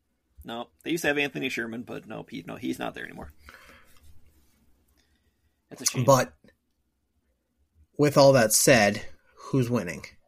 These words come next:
Speaker 1: Well, there's two things. One,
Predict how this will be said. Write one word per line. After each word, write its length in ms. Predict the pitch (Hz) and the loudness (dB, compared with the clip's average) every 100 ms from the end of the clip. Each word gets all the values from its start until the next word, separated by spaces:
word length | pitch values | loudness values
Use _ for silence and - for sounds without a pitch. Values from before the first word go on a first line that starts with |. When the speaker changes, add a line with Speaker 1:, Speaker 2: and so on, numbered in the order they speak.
| _ _ _ _ _ _ _ _ - - _ _ _ _ _ _ _ _ _ _ _ _ - - - - - - - _ _ _ _ | _ _ _ _ _ _ _ _ -20 -20 _ _ _ _ _ _ _ _ _ _ _ _ -20 -20 -18 -20 -20 -20 -20 _ _ _ _
Speaker 1:
Well, 300 | 139 175 190 - _ | 2 2 2 -2 _
there's 160 | 139 - | -14 -6
two 140 | 180 | -4
things. 300 | 156 107 95 - | -4 -6 -10 -8
One, 380 | 139 160 196 | -6 -6 -8